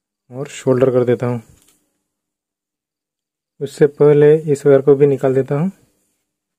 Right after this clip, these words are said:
मेरा हमारा शोल्डरिंग आयरन यहाँ पर लगाऊंगा।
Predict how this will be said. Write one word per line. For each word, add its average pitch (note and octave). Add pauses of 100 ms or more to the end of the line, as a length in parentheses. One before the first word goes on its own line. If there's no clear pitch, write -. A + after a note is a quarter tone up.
(1300)
मेरा B2+
हमारा B2
शोल्डरिंग C#3+
आयरन F3
यहाँ C3
पर B2+
लगाऊंगा। C#3